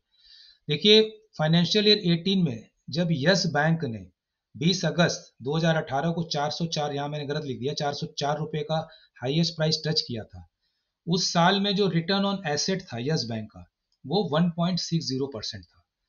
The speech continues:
तो मोटा मोटी आप ये mathematical calculation अगर कर भी लेना, तो अगर यस बैंक का आने वाले समय में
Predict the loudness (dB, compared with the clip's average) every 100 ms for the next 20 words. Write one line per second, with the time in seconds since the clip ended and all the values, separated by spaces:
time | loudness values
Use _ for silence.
0 | _ _ _ -2 0 2 2 4 4 2
1 | 2 4 4 2 2 2 2 2 2 0
2 | -2 0 0 2 2 2 0 0 0 -4
3 | -2 2 4 4 2 2 0 -4 -8 _
4 | _ _ _ -4 -2 2 2 2 -4 0
5 | 0 2 0 0 0 0 2 0 -4 _
6 | -2 0 2 2 0 2 2 2 -2 -6